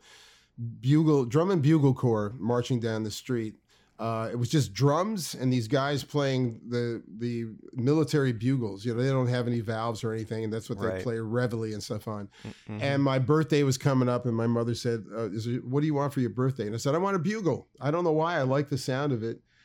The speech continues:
Speaker 1: And my birthday came, and I, there was a case. I opened it, and there was this weird looking thing in there. It sort of looked like a bugle, but it had these buttons on it. And I was like, "What is this?" You know, and I was, I think I was crying, you know, and it,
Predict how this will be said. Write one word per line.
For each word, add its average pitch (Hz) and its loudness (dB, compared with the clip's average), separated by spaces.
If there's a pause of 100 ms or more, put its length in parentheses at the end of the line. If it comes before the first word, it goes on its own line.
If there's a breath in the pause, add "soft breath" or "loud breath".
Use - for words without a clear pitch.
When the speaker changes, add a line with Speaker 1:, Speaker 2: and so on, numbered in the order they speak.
(300 soft breath)
Speaker 1:
And 139 2
my 127 0
birthday 135 0 (340)
came, 135 2
and 117 2
I, 113 -2
there 117 -4
was 107 -6
a 110 -10
case. 143 -2
I 110 -2
opened 135 0
it, 135 0
and 117 -4
there 117 0
was 117 -4
this - -6 (140)
weird 170 0
looking 175 4
thing 160 2
in 120 4
there. 113 2
It 110 -4
sort 196 0
of 156 4
looked 135 0
like 123 0
a 123 0
bugle, 135 2
but 120 0
it 123 2
had 143 2
these 123 0
buttons 123 2
on 110 -2
it. 120 -2
And 113 -4
I 110 -2
was 113 -6
like, 123 -2
"What 185 0
is 165 -2
this?" 208 -2
You 123 0
know, 123 0
and 123 2
I 120 2
was, 120 -2
I 131 -2
think 180 -2
I 160 2
was 131 0
crying, 143 -2
you 110 -4
know, 127 -4 (460 loud breath)
and 143 0
it, 147 0